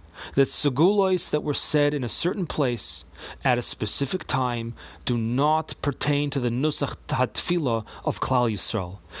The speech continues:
and are not applicable in all times and places. In conclusion, <laughs> even for those of us who don't actually say the Yud Gimel Ikrim,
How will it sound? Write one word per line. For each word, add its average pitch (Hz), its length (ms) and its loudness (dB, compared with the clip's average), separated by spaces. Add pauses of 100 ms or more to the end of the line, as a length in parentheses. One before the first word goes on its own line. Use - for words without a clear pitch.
(140)
and 131 180 2
are 120 120 0
not 147 340 2
applicable 110 720 -2 (300)
in 123 140 0 (100)
all 131 320 4
times 107 400 0
and 101 140 -2
places. - 640 -4 (1600)
In 190 100 4
conclusion, 156 720 2
<laughs> - 140 -6 (480)
even 214 300 2
for 160 160 0
those 160 340 4
of 135 100 0
us 131 200 4
who 143 100 0
don't 147 440 4
actually 135 680 2
say 180 480 2
the 143 120 0
Yud 113 200 -2
Gimel 104 300 0
Ikrim, 98 480 -4